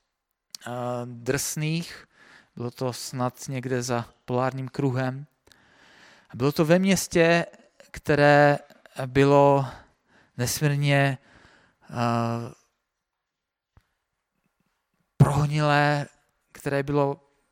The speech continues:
ztracené, protože, a, se tam velmi rozhojnil hřích. A když on kázal, tak s-,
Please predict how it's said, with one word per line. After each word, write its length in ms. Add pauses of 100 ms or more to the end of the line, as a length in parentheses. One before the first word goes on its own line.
(960)
ztracené, 880
protože, 580 (840)
a, 380 (320)
se 160
tam 220
velmi 360
rozhojnil 520
hřích. 560 (1040)
A 80
když 160
on 160
kázal, 720 (920)
tak 220
s-, 420